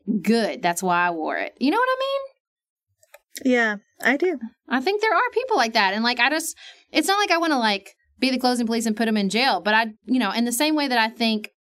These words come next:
Speaker 1: I don't like, I think that there's a pushback against political correctness, which is just, like, be aware of others. I think we, in clothing, have lost any awareness of how, of others, like, and that that is a signal to others, and that that is a,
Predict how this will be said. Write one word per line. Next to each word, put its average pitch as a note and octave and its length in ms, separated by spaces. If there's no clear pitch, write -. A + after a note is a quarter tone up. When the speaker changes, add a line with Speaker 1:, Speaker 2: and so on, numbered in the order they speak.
Speaker 1:
I G#3+ 80
don't A#3+ 220
like, G#3 320
I A3 80
think A3+ 180
that G#3 120
there's G#3 160
a G3+ 40
pushback G#3 440
against F#3+ 320
political G#3+ 360
correctness, F#3+ 460
which G3+ 140
is G3 100
just, G#3 340
like, D#3 280
be A#3+ 180
aware A3+ 300
of F#3+ 100
others. F#3 540
I G#3+ 100
think B3+ 280
we, A3+ 480
in G#3 160
clothing, G3+ 640
have G3+ 220
lost G3 400
any A#3 300
awareness G#3 500
of G#3 120
how, F#3 380
of G#3+ 120
others, A#3+ 480
like, G3 260
and G#3 140
that G3 140
that G3+ 160
is G#3 120
a A3 40
signal C4 380
to - 180
others, C#3 400
and F3+ 140
that F3+ 300
that G3 260
is G3 340
a, F#3 500